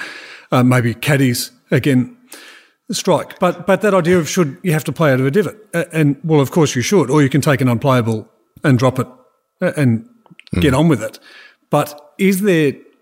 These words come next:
Speaker 1: is there room for bifurcation of rules, which says in a club comp, you get to drop out of a divot, but in a P G A Tour event? I mean, we talk about bifurcation of equipment,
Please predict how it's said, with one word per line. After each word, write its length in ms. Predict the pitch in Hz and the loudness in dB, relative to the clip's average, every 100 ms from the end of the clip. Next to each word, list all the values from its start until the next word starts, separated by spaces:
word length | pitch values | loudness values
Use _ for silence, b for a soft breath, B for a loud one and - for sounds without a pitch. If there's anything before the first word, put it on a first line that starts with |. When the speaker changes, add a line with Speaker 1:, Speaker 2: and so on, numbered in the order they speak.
| _ | _
Speaker 1:
is 180 | 175 147 | -2 0
there 180 | 151 135 | 2 2
room 360 | 123 139 135 135 | 2 4 4 2
for 220 | - 131 | 0 -2
bifurcation 800 | 117 139 131 - 131 131 - 123 | 0 -2 0 -2 -2 -2 0 0
of 160 | 110 | 0
rules, 560 | 120 170 117 123 127 - _ _ | 2 2 0 -6 -14 -20 _ _
which 220 | 143 - | -4 0
says 160 | 143 127 | 0 2
in 80 | |
a 80 | 120 | 0
club 320 | - 208 220 | 0 -2 -2
comp, 300 | - 131 - - _ _ _ _ _ _ - _ _ | 0 -2 -2 -14 _ _ _ _ _ _ -20 _ _
you 140 | - 147 | -2 0
get 160 | 127 | 0
to 80 | 135 | 0
drop 220 | 127 120 | 0 2
out 120 | 127 117 | 2 0
of 60 | |
a 60 | 113 | -2
divot, 280 | 110 113 - _ _ _ _ _ _ _ _ _ _ _ _ | -4 -8 -14 _ _ _ _ _ _ _ _ _ _ _ _
but 140 | 135 | 0
in 100 | 127 | 2
a 40 | 120 | 2
P 160 | 151 | 0
G 120 | 123 123 | 0 -2
A 60 | |
Tour 200 | 120 160 | 0 0
event? 280 | 120 110 - - | 0 -4 -8 0
I 40 | |
mean, 120 | 165 | 2
we 60 | 165 | 2
talk 180 | 226 226 | 2 2
about 160 | 160 | 0
bifurcation 560 | 160 165 156 156 147 147 | 0 -2 -2 -2 -2 -2
of 60 | 123 | -2
equipment, 460 | - 254 254 120 | -2 -4 -4 -14